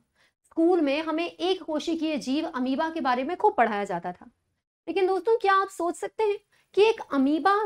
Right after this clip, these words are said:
जानलेवा भी हो सकता है? इस ब्रेन ईटिंग अमोबिया के बारे में मैंने आप लोगों को पिछले साल भी बताया था और इस साल फिर से मैं आप लोगों को एक और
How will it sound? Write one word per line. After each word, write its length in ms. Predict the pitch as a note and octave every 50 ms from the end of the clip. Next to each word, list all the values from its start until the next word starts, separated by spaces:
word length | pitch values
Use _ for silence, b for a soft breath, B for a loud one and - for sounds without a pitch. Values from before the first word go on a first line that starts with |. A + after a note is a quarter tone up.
| G4 - G#3+
जानलेवा 760 | F#3 - - C4+ C#4+ C#4+ E4+ F4+ F#4 D#4 D#4+ E4 E4 F4
भी 120 | E4+ E4+ F#4+
हो 160 | D#4 E4 F4
सकता 280 | F4 F4+ F4 _ - E4
है? 140 | E4 F4 - _ _ _ _ _ _ _ _ _ _ _ _ _ _ _ -
इस 120 | F#4+ F#4+ -
ब्रेन 480 | D4 G#3 - - C4 C#4+ F4 G#4 A4+ A#4
ईटिंग 260 | G4+ F#4 G4 F#4+ F#4
अमोबिया 400 | E4+ D4 C#4+ C#4+ C4 D4 E4+ F4
के 120 | E4+ E4+ D#4
बारे 280 | B3 A3+ A3+ A#3 A#3
में 280 | A3+ A3 A3+ D4 E4+ E4+ B B B
मैंने 220 | C4+ D4+ F4 G4 G#4
आप 200 | G4+ F#4+ F4+ F4+
लोगों 220 | F4 F#4+ G4 G4+
को 120 | G4 A4 A4
पिछले 340 | A4+ A4 - E4+ F#4 G#4
साल 280 | G4+ - F4 E4 E4+ E4+
भी 80 | E4+ F4+
बताया 360 | C4+ C4+ A#3 B3 A#3+ A#3+ B3
था 140 | A#3 A#3+ E4
और 160 | F4 F4+ F4
इस 240 | - D#4+ D#4+ D#4 D#4+
साल 300 | _ - D#4+ D4+ D#4 D#4+ - -
फिर 220 | - - A4+ A4+ A4+
से 100 | - G4
मैं 140 | F4+ E4+ E4
आप 180 | D4+ C#4 A#3+ C#4+
लोगों 260 | C4+ C4 A#3+ B3+ B3
को 220 | B3 C4+ D#4 B B B B B B -
एक 260 | D#4+ D#4+ D#4 D#4 -
और 280 | F4+ F#4+ G#4 G#4+ F#4